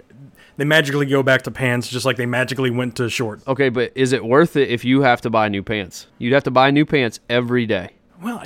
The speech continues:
Speaker 1: yeah, because I
Speaker 2: That
Speaker 1: don't
Speaker 2: would get expensive. Your million dollars would be gone fast.
Speaker 1: Well, I don't,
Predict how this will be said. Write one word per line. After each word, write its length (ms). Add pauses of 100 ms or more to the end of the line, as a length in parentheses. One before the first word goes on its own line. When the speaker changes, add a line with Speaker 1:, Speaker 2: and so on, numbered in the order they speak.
(120)
Speaker 1:
yeah, 240
because 220
I 40
Speaker 2:
That 60
Speaker 1:
don't 60
Speaker 2:
would 120
get 120
expensive. 560
Your 140
million 260
dollars 240
would 80
be 80
gone 300
fast. 680
Speaker 1:
Well, 140
I 100
don't, 320